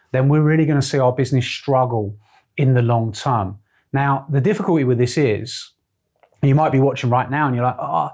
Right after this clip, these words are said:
but I don't know what to spend my marketing on." Well, what you do is you start with a very small budget.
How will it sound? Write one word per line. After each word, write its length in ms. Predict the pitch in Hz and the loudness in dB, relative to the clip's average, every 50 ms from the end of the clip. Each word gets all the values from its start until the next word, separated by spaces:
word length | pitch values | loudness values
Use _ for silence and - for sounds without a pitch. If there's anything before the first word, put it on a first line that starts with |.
| - - - _ _ | -12 -20 -20 _ _
but 100 | - - | -2 0
I 20 | 147 | 0
don't 120 | 175 196 | 2 2
know 100 | 196 180 | 2 2
what 220 | 165 175 185 - - | 2 2 0 0 -2
to 100 | - 170 | -6 -6
spend 500 | - - 208 196 180 143 120 104 104 - _ _ _ _ _ _ _ _ - - | -4 -2 -2 0 0 0 -2 -4 -6 -12 _ _ _ _ _ _ _ _ -8 -2
my 200 | 143 139 151 147 | 0 0 2 2
marketing 580 | 143 147 151 151 151 151 143 123 - 147 139 143 | 2 2 2 2 0 -2 -6 -6 -4 -2 0 2
on." 240 | 143 120 98 101 - _ _ _ _ _ _ _ | 2 0 -2 -4 -10 _ _ _ _ _ _ _
Well, 100 | 131 135 | 0 2
what 140 | 180 214 202 | 2 2 2
you 100 | 180 160 | 0 0
do 140 | 135 185 165 | 2 2 0
is 100 | 143 127 | 2 0
you 80 | 135 | -2
start 260 | - - - 135 - 120 | -2 0 0 0 0 0
with 80 | 113 | -2
a 80 | 120 113 | -4 -4
very 340 | 107 131 147 156 165 175 170 | -2 -2 0 2 2 0 0
small 360 | - - - 156 147 143 139 | -2 -4 -2 0 0 0 0
budget. 460 | 123 127 120 113 107 - 95 - - | 0 0 0 0 0 -4 -10 -12 -12